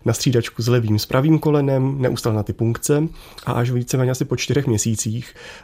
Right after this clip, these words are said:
moji pediatričku napadlo, jestli náhodou tam nemůže být ještě něco jiného.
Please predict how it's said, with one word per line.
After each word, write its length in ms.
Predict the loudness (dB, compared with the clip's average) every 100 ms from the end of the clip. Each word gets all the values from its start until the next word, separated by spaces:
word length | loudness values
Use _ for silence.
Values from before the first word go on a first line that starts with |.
| -2
moji 220 | 0 0
pediatričku 880 | 0 0 2 2 -2 -2 -2 -2 -2
napadlo, 540 | -6 -2 2 4 2 0 _ _ -4
jestli 220 | -2 0
náhodou 320 | 0 0 0
tam 120 | 0
nemůže 240 | -2 -2 -2
být 120 | -4
ještě 200 | -4 -6
něco 160 | -4
jiného. 400 | -4 -4 -6 -6